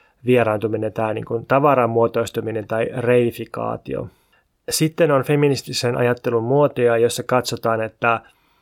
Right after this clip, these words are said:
nimenomaan naiset on vieraannutettu omasta ruumiillisuudestaan ja että tavoitteena olisi löytää uudelleen sukupuolitettujen ruumiiden kyvyt.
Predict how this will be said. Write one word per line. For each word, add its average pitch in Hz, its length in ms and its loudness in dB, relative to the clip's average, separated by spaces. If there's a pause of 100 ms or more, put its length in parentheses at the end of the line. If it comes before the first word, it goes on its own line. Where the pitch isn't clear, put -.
(340)
nimenomaan 135 520 2
naiset 131 500 2
on 117 340 0 (260)
vieraannutettu 117 1000 0
omasta 120 460 -2
ruumiillisuudestaan 113 1500 -2 (460)
ja 117 120 -4
että 117 180 -8 (140)
tavoitteena 131 580 2
olisi 117 440 0 (320)
löytää 120 720 2 (680)
uudelleen 120 540 2
sukupuolitettujen 117 1200 0
ruumiiden 113 880 0 (440)
kyvyt. 135 600 -2